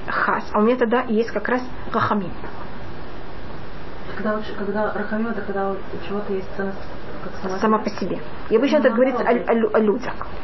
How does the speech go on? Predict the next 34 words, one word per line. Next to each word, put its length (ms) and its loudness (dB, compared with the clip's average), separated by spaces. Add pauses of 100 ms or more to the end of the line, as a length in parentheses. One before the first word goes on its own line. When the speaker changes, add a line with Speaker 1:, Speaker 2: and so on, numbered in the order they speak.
(720)
Speaker 2:
Это 100 -2
может 160 -2
быть 120 -4
наоборот, 280 -2
что 160 -4
вообще 200 -4
никакой 340 -2
милости 360 -2
не 80 -4
достоин, 440 -2
да, 160 -2
просто 180 -4 (160)
как 140 -4
вот 120 -4 (260)
Speaker 1:
Так 120 2
это 160 4
есть, 220 4
кто 140 6
рассматривает, 440 2
что 140 -2
это 260 0
лерахем, 520 0
это 160 0
также 280 2
от 120 0
того, 160 2
что 160 2
человек 220 2
просто 220 0
мучается. 540 0 (1160)
Вот 120 0
видите, 200 0
кто-то 200 -2
мучается. 440 -2